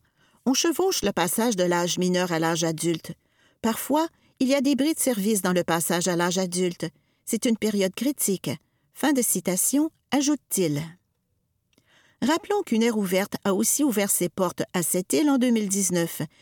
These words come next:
Celle à Bécomo a vu le jour en deux mille vingt-deux.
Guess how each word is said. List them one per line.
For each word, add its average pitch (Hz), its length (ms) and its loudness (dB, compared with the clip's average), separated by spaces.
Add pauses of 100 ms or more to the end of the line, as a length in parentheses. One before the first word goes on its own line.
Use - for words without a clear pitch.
(220)
Celle 285 280 2
à 226 80 2
Bécomo 226 500 2
a 247 80 0
vu 202 140 -2
le 208 120 2
jour 226 300 2
en 170 120 0
deux 226 180 2
mille 302 180 2
vingt-deux. 226 460 0